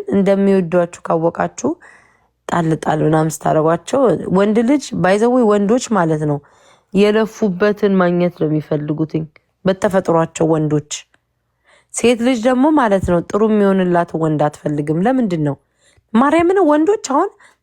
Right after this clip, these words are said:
የለፉበትን ሴት ነው ማግኘት የሚፈልጉትኝ። ላይክ እነሱ የሚወዷት፣ እነሱ የሚጽፉላት፣ እነሱ፣ እ፣ ፍቅራቸው የሚገልጹ፣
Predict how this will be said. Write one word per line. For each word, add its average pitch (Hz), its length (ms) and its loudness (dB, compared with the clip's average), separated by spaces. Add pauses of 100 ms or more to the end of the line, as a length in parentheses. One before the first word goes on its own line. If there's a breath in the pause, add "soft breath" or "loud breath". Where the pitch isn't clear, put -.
(100)
የለፉበትን 233 800 0
ሴት 208 240 -2
ነው 156 120 -2
ማግኘት 160 320 -2
የሚፈልጉትኝ። 151 680 -2 (520 soft breath)
ላይክ 170 260 2
እነሱ 175 320 0
የሚወዷት፣ 160 640 0
እነሱ 160 360 0
የሚጽፉላት፣ 165 760 -2
እነሱ፣ 156 340 -2 (680 loud breath)
እ፣ 160 160 2
ፍቅራቸው 170 500 -2
የሚገልጹ፣ 165 380 0